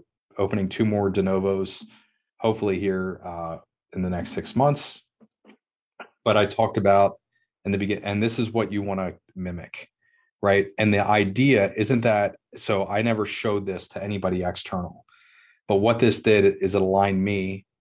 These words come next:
and my seven other partners. Um, it aligned our mindset before we went out and we started having these conversations. So we talked about, <clears throat> you know, how we started,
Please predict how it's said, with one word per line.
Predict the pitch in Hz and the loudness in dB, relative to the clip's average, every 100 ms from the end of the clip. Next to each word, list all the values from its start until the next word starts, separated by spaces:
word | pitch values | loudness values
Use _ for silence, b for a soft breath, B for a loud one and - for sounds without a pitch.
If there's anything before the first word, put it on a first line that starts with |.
| _ | _
and | 104 95 | -6 -4
my | 92 | -2
seven | 90 - 107 98 95 90 - _ | -4 -2 0 0 -2 -6 -12 _
other | 98 90 | -4 -4
partners. | - 101 90 85 85 - - _ _ _ _ _ _ | 0 0 0 -8 -10 -12 -14 _ _ _ _ _ _
Um, | 104 92 95 | 0 0 0
it | 98 | 2
aligned | 98 95 104 107 | 4 4 4 4
our | 101 92 90 | 4 4 2
mindset | 98 98 104 92 - 90 - | -2 -2 0 -2 -4 -8 -8
before | - 92 107 92 | -8 -2 0 2
we | 92 | 2
went | 92 92 | 0 -2
out | 90 92 - | -2 -4 -6
and | 90 | -8
we | 90 | -8
started | 87 - 92 87 | -6 -2 -2 0
having | 95 90 87 | -2 -2 -4
these | 87 82 - _ _ _ | -6 -8 -10 _ _ _
conversations. | - 90 85 - 90 90 - 78 - - b b b b b | -6 -4 -4 -4 -4 -4 -6 -8 -10 -10 b b b b b
So | - - | -6 2
we | 107 | 4
talked | 104 117 113 | 4 2 2
about, | 117 113 101 98 - | 2 6 6 4 2
<clears throat> | |
you | - 127 117 92 - _ _ _ _ _ - _ _ _ | 2 4 2 -2 -10 _ _ _ _ _ -20 _ _ _
know, | 104 92 90 | 0 0 0
how | 98 107 | 2 4
we | 101 | 4
started, | - 85 85 78 | 2 -2 -4 -8